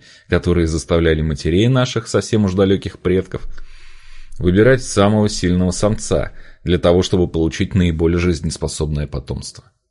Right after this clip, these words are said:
Чтобы не смущать девушку, я схватил лежащий на столе пакет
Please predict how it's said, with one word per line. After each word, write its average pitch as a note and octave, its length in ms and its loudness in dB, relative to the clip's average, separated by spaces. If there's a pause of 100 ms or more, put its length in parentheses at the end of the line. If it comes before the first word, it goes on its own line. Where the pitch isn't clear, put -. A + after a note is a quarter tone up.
(540)
Чтобы D3 280 2
не C#3 100 6
смущать C3 400 2
девушку, D3+ 480 4
я B2 240 4
схватил A#2 560 2
лежащий F2+ 520 2
на E2 120 -2
столе E2 300 0
пакет A2 420 -4